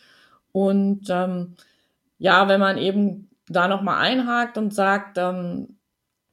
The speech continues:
das Thema Koordination kann sicherlich, äh, schwierig sein. Ähm, ist das auch so? Also so ein entweder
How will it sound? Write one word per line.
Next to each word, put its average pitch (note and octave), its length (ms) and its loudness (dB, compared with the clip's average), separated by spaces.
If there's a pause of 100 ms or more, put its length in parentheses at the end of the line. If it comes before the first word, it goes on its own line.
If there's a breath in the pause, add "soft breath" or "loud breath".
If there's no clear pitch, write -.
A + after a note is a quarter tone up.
(140)
das F3+ 280 -4
Thema G#3+ 380 0
Koordination F#3+ 1400 -2
kann G3+ 420 0
sicherlich, F3+ 760 -6
äh, D#3+ 300 -8
schwierig B3+ 600 -4
sein. C4 460 0 (480 loud breath)
Ähm, F#3 240 -6
ist A3+ 220 -6
das D4 180 -4
auch C#4 160 -2
so? D#4 320 -4
Also G3 300 0
so F#3 140 -4
ein F3+ 220 -6
entweder F3+ 640 -4